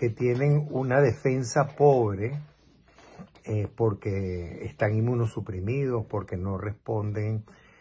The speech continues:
em, ante, eh, la vacuna, no crean anticuerpos. Entonces, al introducirle estos anticuerpos monoclonales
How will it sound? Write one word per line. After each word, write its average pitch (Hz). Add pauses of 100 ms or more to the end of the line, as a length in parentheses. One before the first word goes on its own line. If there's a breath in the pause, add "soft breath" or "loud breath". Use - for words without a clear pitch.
(140)
em, 92
ante, 98 (140)
eh, 101
la 107
vacuna, 131
no 107
crean 120
anticuerpos. 120 (280 soft breath)
Entonces, 104
al 113
introducirle 117
estos 123
anticuerpos 113
monoclonales 113